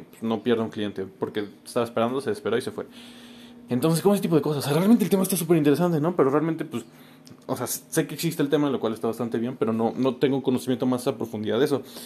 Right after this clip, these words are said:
Entonces, yo, yo estaba pensando como de que hubiera estado bien que nos enseñaran que sí, o sea, a sacar la fórmula, no que nos, nos dijeran, "Esta es la fórmula, aplíquenla", sino de que, ok, esta fórmula viene de aquí y así, etcétera, porque,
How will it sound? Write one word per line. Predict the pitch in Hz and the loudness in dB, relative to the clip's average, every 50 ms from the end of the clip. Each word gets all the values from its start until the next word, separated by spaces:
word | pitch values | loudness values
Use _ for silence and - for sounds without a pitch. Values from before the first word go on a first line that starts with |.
| - - - - - - - - - - - - - - - - - - - - | -16 -18 -20 -20 -20 -20 -20 -20 -20 -20 -20 -20 -20 -20 -20 -20 -20 -12 -4 -2
Entonces, | 160 147 - 165 170 160 175 160 | 0 0 2 2 2 4 4 4
yo, | 160 160 131 | 4 4 2
yo | 143 139 | 0 -4
estaba | 135 - 160 151 147 | -4 -2 -2 -2 0
pensando | - 135 135 135 127 135 127 | -2 -4 -4 -4 -4 -4 -4
como | - 120 117 | -2 -2 -4
de | 113 | -2
que | - 123 - | -2 -2 0
hubiera | - 143 147 165 | 2 2 2 2
estado | 185 185 - 202 185 190 | 2 0 0 2 2 2
bien | 175 170 160 160 175 165 | 2 2 0 0 0 -2
que | - 143 | -2 0
nos | 131 127 - | 0 0 -2
enseñaran | 135 123 127 - 131 113 120 139 143 135 123 123 131 175 208 - - - - - - - - - | -2 -4 -4 -4 -4 -4 -2 -2 -2 -2 -2 -4 -6 -6 -10 -12 -16 -20 -20 -20 -20 -14 -8 -6
que | 131 | -6
sí, | - - 131 - | -4 -4 -6 -6
o | - | -6
sea, | 113 127 - - | -6 -6 -6 -8
a | 117 | -8
sacar | - - 120 - 123 123 | -6 -6 -6 -2 -2 0
la | 120 117 | 0 0
fórmula, | - 156 135 135 127 110 104 | 2 0 0 2 2 0 0
no | 107 139 160 | 0 -2 -2
que | - 226 | 0 2
nos, | 220 202 170 127 | 2 2 2 2
nos | 127 131 - 104 120 147 147 143 143 139 | 0 -2 -2 -2 0 2 2 2 2 0
dijeran, | 139 - 151 139 131 | -2 -2 -2 -2 -2
"Esta | 143 - - | -2 -2 -2
es | 156 | -2
la | 117 | -2
fórmula, | - - 123 123 123 123 127 123 | 0 0 0 2 2 0 0 -2
aplíquenla", | 107 110 - 123 123 - 131 123 127 | -4 -6 -6 -4 -4 -2 -2 -4 -4
sino | 123 - 117 107 107 | -4 -4 -2 -2 -2
de | 107 107 | -2 -4
que, | - 104 - - - - - - - - - - | -4 -8 -8 -10 -20 -20 -20 -20 -20 -20 -12 -6
ok, | - 139 147 151 143 - - - | -4 -2 -2 -2 -4 -4 -6 -2
esta | - 147 143 170 165 | 0 0 2 2 0
fórmula | 170 175 175 185 180 175 | 2 2 2 2 4 4
viene | 160 160 160 165 160 | 4 4 4 4 4
de | 135 123 | 4 2
aquí | 123 131 143 151 156 147 | 0 0 -2 -2 -2 0
y | 127 127 | 0 -2
así, | 123 - - 139 131 135 | -2 -2 -4 -2 -2 -2
etcétera, | 127 - - 131 120 131 135 139 135 | 0 2 2 2 2 2 0 0 0
porque, | - 120 120 - 117 | 0 -2 -2 -2 -2